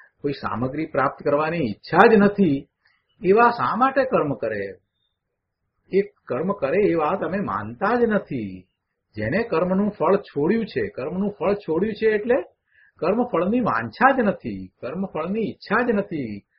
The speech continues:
કર્મફળની આસક્તિ જ નથી, એવા જ્ઞાની પુરુષો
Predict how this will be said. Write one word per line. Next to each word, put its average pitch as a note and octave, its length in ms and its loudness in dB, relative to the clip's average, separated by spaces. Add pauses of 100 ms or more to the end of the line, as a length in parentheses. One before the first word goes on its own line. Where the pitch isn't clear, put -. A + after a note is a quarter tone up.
(160)
કર્મફળની F#3+ 580 -2
આસક્તિ A3 540 -2
જ F#3 120 -6
નથી, A2 540 -8 (1500)
એવા F3 440 2
જ્ઞાની D#3+ 360 -4
પુરુષો D3 720 -4